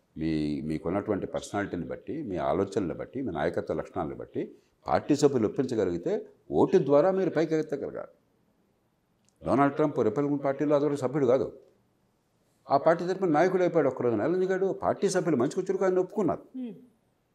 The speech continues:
Speaker 1: ప్రజల ఓటు ద్వారా వచ్చాడు కానీ ఎవడో ఆశిస్తులతో రా. అది రెండోది కావాలి. మూడోది పార్టీ తరపున ఎవరిని ఎమ్మెల్యేలుగా పెడతారు, ఎవరిని ఎంపీలుగా క్యాండిడేట్లు పెడతారని చెప్పన్నది ఇవాళ పార్టీ నాయకుల ప్రైవేట్ వ్యవహారం.
Speaker 2: Yes.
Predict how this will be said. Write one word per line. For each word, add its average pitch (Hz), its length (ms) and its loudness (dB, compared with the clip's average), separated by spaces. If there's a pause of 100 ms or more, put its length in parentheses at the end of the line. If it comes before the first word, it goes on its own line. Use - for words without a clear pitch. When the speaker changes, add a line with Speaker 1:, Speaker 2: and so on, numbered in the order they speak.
(120)
Speaker 1:
ప్రజల 147 260 4
ఓటు 131 260 6
ద్వారా 175 240 6
వచ్చాడు 165 300 6
కానీ 175 180 4
ఎవడో 156 260 4
ఆశిస్తులతో 156 580 4
రా. 127 220 4 (1700)
అది 165 180 2
రెండోది 117 340 4
కావాలి. 60 380 -6
మూడోది 151 360 4
పార్టీ 156 420 4
తరపున 175 280 0
ఎవరిని 156 300 6
ఎమ్మెల్యేలుగా 175 400 4
పెడతారు, 143 540 0 (240)
ఎవరిని 147 240 2
ఎంపీలుగా 147 360 0
క్యాండిడేట్లు 131 340 -4
పెడతారని 123 380 0
చెప్పన్నది 123 520 -2 (180)
ఇవాళ 147 160 4
పార్టీ 147 380 2
నాయకుల 151 320 0
ప్రైవేట్ 110 360 0
వ్యవహారం. 78 680 -4
Speaker 2:
Yes. 190 80 -16